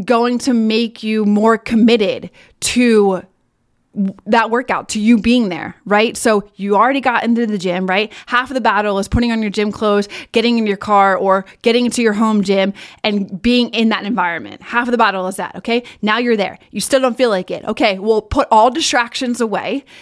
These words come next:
and do the first set. And as soon as I did that, I was like, "Okay, here we are, man. I'm here. I'm, I'm in it, man. This feels so good. It feels so good to move my body.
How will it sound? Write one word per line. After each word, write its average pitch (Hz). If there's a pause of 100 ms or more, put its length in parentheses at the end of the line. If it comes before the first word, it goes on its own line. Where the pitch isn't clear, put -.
(480)
and 220 (960)
do 254
the 240
first 226
set. - (480)
And 226
as 226
soon 285
as 302
I 285
did 233
that, 226
I 214
was 208
like, 214
"Okay, 220 (420)
here 254
we 285
are, 262
man. 196
I'm 226
here. 233
I'm, 220
I'm 233
in 254
it, 190
man. 208
This 226
feels 254
so 247
good. 208
It 170
feels 208
so 220
good 202
to 226
move 185
my 180
body. 262